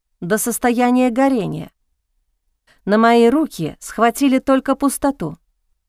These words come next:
Я резко открыла глаза и поняла, что Ива больше не сидел на мне и не пытался сорвать мою одежду. Гул в ушах начал стихать, и всё, что я теперь слышала, это бешеное биение собственного сердца,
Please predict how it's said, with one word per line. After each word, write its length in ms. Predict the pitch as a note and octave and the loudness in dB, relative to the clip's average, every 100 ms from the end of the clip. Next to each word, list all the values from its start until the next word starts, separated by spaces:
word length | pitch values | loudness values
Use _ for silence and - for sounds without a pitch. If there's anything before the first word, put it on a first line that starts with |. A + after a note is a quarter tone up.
| _ _ _ _ _ - | _ _ _ _ _ -2
Я 160 | G#3 | 2
резко 400 | G#3+ A3+ - G#3+ | 4 2 0 -2
открыла 380 | G3+ - A3 G3+ | -2 -2 0 0
глаза 420 | F#3 G3+ A3 C4 | 2 0 2 0
и 40 | G#3+ | 0
поняла, 380 | G#3 G#3 A3+ | 0 0 2
что 200 | G#3+ - | 0 -4
Ива 320 | A3+ C4 B3 A#3 | -6 -2 0 0
больше 400 | G#3+ B3+ - B3+ | 0 -2 0 0
не 100 | C4 | 2
сидел 420 | D4 C4+ C#4+ F#3 | 0 0 2 0
на 140 | E3 | 0
мне 300 | E3+ D3+ - _ _ _ _ _ _ | -4 -6 -10 _ _ _ _ _ _
и 80 | A3 | 2
не 140 | B3+ | 4
пытался 540 | B3+ C#4 D#4+ B3 E3+ F#3 | 2 0 4 2 2 -2
сорвать 440 | G3+ G3 F#3+ E3+ | 0 2 2 0
мою 260 | F#3 F#3 G3 | -2 0 0
одежду. 520 | G3+ F3+ C#3+ D#3+ D#3+ _ _ _ _ _ _ _ _ _ _ _ | 0 -4 -8 -12 -16 _ _ _ _ _ _ _ _ _ _ _
Гул 300 | F#3+ B3 C#4+ | -2 2 2
в 60 | A#3 | 2
ушах 360 | B3 C4 C4 | 0 2 2
начал 400 | B3 B3 B3+ C4 | 2 0 2 -2
стихать, 640 | B3 - C4 A3+ D#3+ - - _ _ _ _ _ - | -4 -4 -4 -4 -4 -10 -20 _ _ _ _ _ -6
и 100 | G#3 | -4
всё, 240 | - A#3+ | 0 -2
что 180 | - G#3 | -2 -2
я 140 | G#3+ | -2
теперь 300 | G#3 G#3+ A3 | -2 0 -2
слышала, 480 | G3+ C4 C#4+ G3+ F3+ | 0 -2 -2 -2 -4
это 280 | - G#3 A3 | -2 -2 -2
бешеное 520 | G3+ C#4 - B3 A3 | 0 0 0 0 0
биение 500 | G#3 A3+ B3+ A#3+ A3+ | 0 -2 0 0 0
собственного 680 | - B3+ B3+ - A#3+ A#3+ B3 | 0 -2 -4 -4 -2 0 -2
сердца, 560 | - A3+ D#3 - - | -2 -4 -4 -12 -16